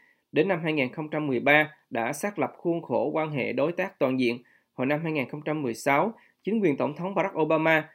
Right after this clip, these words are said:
đã dỡ bỏ cấm vận vũ khí không sát thương với Việt Nam. Việt Nam hiện có quan hệ đối tác chiến lược với hầu hết các nước lớn trên thế giới như Nga, Trung Quốc, Anh, Pháp, Nhật, Hàn Quốc, Ấn Độ, Úc, vân vân, chỉ trừ Mỹ.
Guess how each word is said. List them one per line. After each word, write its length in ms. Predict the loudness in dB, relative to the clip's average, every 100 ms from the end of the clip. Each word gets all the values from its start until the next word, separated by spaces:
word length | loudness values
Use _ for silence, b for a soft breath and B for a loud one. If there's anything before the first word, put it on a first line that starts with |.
| B
đã 100 | -2
dỡ 240 | 2 0
bỏ 180 | 2 0
cấm 280 | 0 -4 -2
vận 220 | -2 -4
vũ 180 | -6 -6
khí 240 | -2 -4 -2
không 160 | -8
sát 160 | -8 -10 -4
thương 260 | -2 -2
với 140 | -2 -4
Việt 160 | -2
Nam. 200 | 2 2 0 _ _ _ _ _ _ _
Việt 260 | 0 2 4
Nam 220 | 2 2
hiện 220 | 0 0
có 140 | 0 0
quan 180 | 0
hệ 180 | 0 -2
đối 160 | 0 -2
tác 280 | -4 -10 -8
chiến 160 | 0
lược 220 | 2 2 b b -4
với 100 | 0
hầu 180 | 2
hết 200 | 2 -2
các 120 | -4 -6
nước 200 | -4 0
lớn 180 | 0 0
trên 140 | -4
thế 120 | -2
giới 360 | 0 4 4 2 -4 B B
như 180 | 0 2
Nga, 340 | 4 4 2 -4
Trung 220 | -4 0
Quốc, 240 | 2 0 -4 b
Anh, 280 | 0 0 0 -6 _ _
Pháp, 340 | 0 0 -4 _
Nhật, 260 | -2 -2 -2 -10
Hàn 300 | -4 -4 0
Quốc, 300 | 0 0 _
Ấn 200 | -6 -2
Độ, 400 | 2 2 2 -4 _
Úc, 220 | -2 -2 _ -4
vân 180 | -2
vân, 180 | 2 2 0 b _ _
chỉ 300 | 2 2 2
trừ 160 | 2 4
Mỹ. 360 | 2 0 0